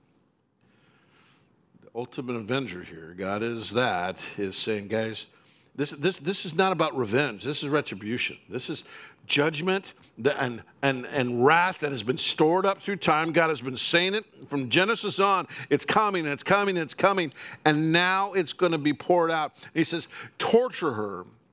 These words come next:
give her grief as the glory and luxury she gave herself." There's basically three,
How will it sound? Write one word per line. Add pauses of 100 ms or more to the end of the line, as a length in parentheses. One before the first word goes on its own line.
(600)
give
her
grief (800)
as
the
glory
and
luxury
she
gave
herself." (1900)
There's
basically
three,